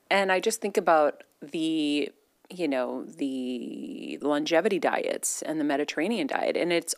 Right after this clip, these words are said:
all of those things. That's what we eat. We eat eggplants, tomatoes, peppers, all these things we eat. So it's hard for me to buy in.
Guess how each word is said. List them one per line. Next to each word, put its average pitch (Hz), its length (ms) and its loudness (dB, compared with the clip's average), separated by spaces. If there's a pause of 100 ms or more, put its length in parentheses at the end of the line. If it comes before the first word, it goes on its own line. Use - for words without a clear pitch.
all 196 220 8
of 160 120 2
those 147 200 6
things. 220 380 -2
That's - 260 0
what 147 160 4
we 156 160 -2
eat. 247 220 -2
We - 100 -4
eat 147 180 2
eggplants, 151 440 0
tomatoes, 147 520 2 (380)
peppers, 143 720 2 (720)
all 240 240 8
these 143 240 0
things 127 260 -8
we - 160 -8
eat. - 320 -8 (360)
So 185 380 4
it's 170 140 2
hard 233 360 6
for 202 160 0
me 147 440 0
to - 120 -2
buy 147 420 2
in. 151 560 2